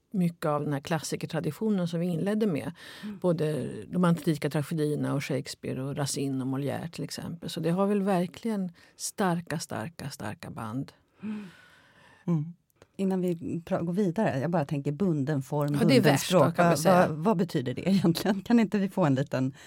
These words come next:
Speaker 2: eh, introduktion i det? Stina kanske vill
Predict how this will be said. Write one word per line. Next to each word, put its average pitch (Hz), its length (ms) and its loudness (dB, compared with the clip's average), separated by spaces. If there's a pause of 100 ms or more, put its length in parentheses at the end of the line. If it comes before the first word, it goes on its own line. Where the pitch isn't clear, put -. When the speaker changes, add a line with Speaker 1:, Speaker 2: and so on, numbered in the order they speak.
(340)
Speaker 2:
eh, 135 140 -2 (680)
introduktion 175 640 0
i - 20 -8
det? - 160 -10
Stina 196 340 -4
kanske 143 280 -10
vill 139 240 -6